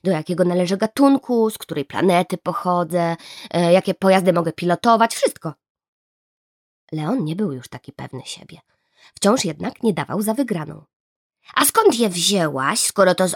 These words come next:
obcej planety?" "Skąd, skąd?" "Zamawia się i przysyłają pocztą. Tylko że długo się czeka, jakieś dwa lata, czasem dłużej." "No dobra, obejrzeliście już? To oddajcie. Nie chcę, żeby mi prawo jazdy zginęło."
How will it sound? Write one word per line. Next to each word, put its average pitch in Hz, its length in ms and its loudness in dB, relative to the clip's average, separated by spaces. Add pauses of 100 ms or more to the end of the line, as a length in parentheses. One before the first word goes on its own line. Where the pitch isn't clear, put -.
obcej 180 380 -2
planety?" 160 640 -4 (500)
"Skąd, - 560 -8
skąd?" - 440 -8 (400)
"Zamawia 320 500 2
się 190 140 -6
i 262 340 0
przysyłają 330 600 2
pocztą. - 440 -8 (920)
Tylko 320 240 2
że 277 120 6
długo 262 300 4
się 247 180 0
czeka, 226 340 -2
jakieś - 680 -6
dwa 190 160 2
lata, 202 340 2
czasem 170 320 -6
dłużej." 175 420 -6 (240)
"No 311 240 6
dobra, 208 280 4
obejrzeliście 277 560 2
już? 320 260 -4
To - 100 0
oddajcie. 196 440 -4 (400)
Nie 208 120 2
chcę, 185 160 -2
żeby 170 200 0
mi 160 300 0
prawo 170 220 -2
jazdy 143 320 -2
zginęło." 123 440 -6